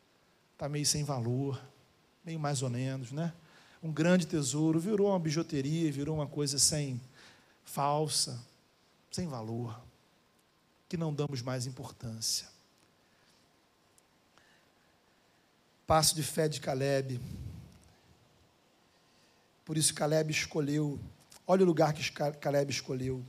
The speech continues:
né? Acho isso importante você perceber. Ele vai dizer: "Josué, eu quero essa terra aqui. É essa terra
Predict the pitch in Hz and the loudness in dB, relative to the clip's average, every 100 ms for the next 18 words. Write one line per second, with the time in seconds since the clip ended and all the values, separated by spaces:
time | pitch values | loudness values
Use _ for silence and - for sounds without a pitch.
0 | - 147 165 156 - _ - - - - | -10 -4 -4 -6 -14 _ -20 -20 -20 -20
1 | - - - 135 127 - 143 - 147 165 | -20 -20 -8 -4 -4 -2 -4 -2 -4 -4
2 | 123 165 165 143 139 156 147 123 - 123 | -4 -2 -2 -2 0 0 0 0 0 0
3 | 123 120 120 - 151 143 143 131 117 131 | -2 -4 -6 -6 -4 -2 -2 -2 -2 -2
4 | 127 127 - - - _ _ _ _ _ | -4 -6 -12 -20 -20 _ _ _ _ _
5 | - 151 147 160 156 165 165 175 - 170 | -2 0 4 4 4 2 4 4 2 4
6 | 170 160 156 143 135 123 - _ _ _ | 4 4 0 -6 -8 -10 -14 _ _ _
7 | _ _ _ - - - - 180 202 - | _ _ _ -20 -20 -6 8 10 10 8
8 | 170 - 170 180 165 139 123 | 2 4 6 8 4 0 -6